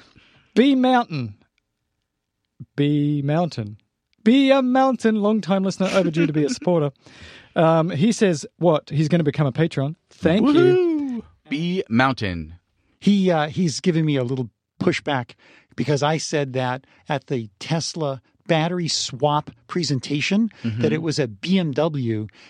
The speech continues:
Speaker 3: that they raced the Tesla battery swap against, and it was actually an Audi. Thanks, B Mountain, for, uh, paying
Speaker 2: Robert.
Speaker 3: attention.
Speaker 2: Robert.
Speaker 1: Sylvan Sch-, Schwart-, Sch-,
Speaker 2: Sherwans?
Speaker 1: Schw-,
Speaker 2: Sherwans.
Speaker 1: Schweringen?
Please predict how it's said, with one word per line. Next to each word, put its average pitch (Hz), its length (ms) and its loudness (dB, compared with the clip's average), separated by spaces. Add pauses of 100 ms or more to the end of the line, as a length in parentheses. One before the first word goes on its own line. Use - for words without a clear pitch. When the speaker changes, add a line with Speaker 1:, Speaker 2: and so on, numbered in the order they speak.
Speaker 3:
that 151 180 -2
they 131 160 -4
raced 147 580 -4
the 117 460 -4
Tesla 151 360 -4
battery 131 360 -4
swap 135 320 -4
against, 135 360 -2
and 170 120 -2
it 143 40 -4
was 139 140 -2
actually 143 320 -2
an 135 160 -2
Audi. 190 420 0 (440)
Thanks, 170 260 2
B - 80 -4
Mountain, 147 480 0
for, 127 400 0
uh, 113 140 -2
paying 123 240 -2
Speaker 2:
Robert. 113 160 -4
Speaker 3:
attention. 113 480 -6 (320)
Speaker 2:
Robert. - 360 -14 (280)
Speaker 1:
Sylvan 285 680 2
Sch-, - 380 -6 (460)
Schwart-, 269 600 2 (140)
Sch-, - 320 -8 (540)
Speaker 2:
Sherwans? 131 760 -2
Speaker 1:
Schw-, 262 320 -2
Speaker 2:
Sherwans. 92 640 -2
Speaker 1:
Schweringen? 359 1040 -2